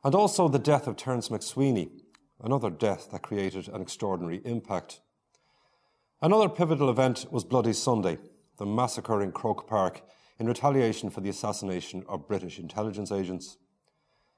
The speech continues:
Before the end of the year, there was also the Kilmichael ambush in Cork, when eighteen auxiliaries were killed by the I R A. In the midst of all this mayhem, destruction and killing, why did Kevin Barry's death prove to be such an enduring and powerful one?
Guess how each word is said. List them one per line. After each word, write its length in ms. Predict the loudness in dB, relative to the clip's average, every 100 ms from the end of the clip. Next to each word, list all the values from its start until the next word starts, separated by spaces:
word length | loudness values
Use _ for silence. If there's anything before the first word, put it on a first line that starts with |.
| _ _ _ _ -2
Before 380 | 2 6 6
the 160 | 4 0
end 220 | 0 2
of 80 | 2
the 80 | 4
year, 420 | 4 4 4 0 -2
there 100 | 0
was 140 | 4
also 240 | 4 2
the 80 | -2
Kilmichael 520 | 0 2 4 2 4
ambush 360 | 4 2 0 -2
in 80 | -8
Cork, 500 | 0 4 4 2 -10 _ _ _
when 140 | -6 0
eighteen 380 | 2 4 2 2
auxiliaries 640 | 0 2 2 2 0 -4
were 140 | -6 -6
killed 480 | -2 0 0 -2
by 100 | -4
the 120 | -4 -2
I 100 | -2
R 160 | 0
A. 220 | 0 -2 -6 -16 _ _ _ _ _ _ _ _ _ _ _ _ _ _ _ _
In 80 | 4
the 60 | 6
midst 260 | 6 4
of 80 | 6
all 140 | 8
this 180 | 6 4
mayhem, 560 | 4 6 6 6 4 2
destruction 680 | 0 -2 4 4 2 -4
and 220 | -4 -4 -6
killing, 460 | 0 2 2 0 -8 -20 _ _ _ 4
why 160 | 6
did 160 | 6 2
Kevin 320 | 2 4 4
Barry's 340 | 6 6 4 2
death 380 | 4 4 0
prove 320 | -2 2 2 0
to 80 |
be 80 | -4
such 280 | -2 -2 -2
an 60 | -2
enduring 640 | -2 2 2 4 2 -2
and 160 | -8 -10
powerful 520 | -2 0 2 0 -4
one? 180 | -4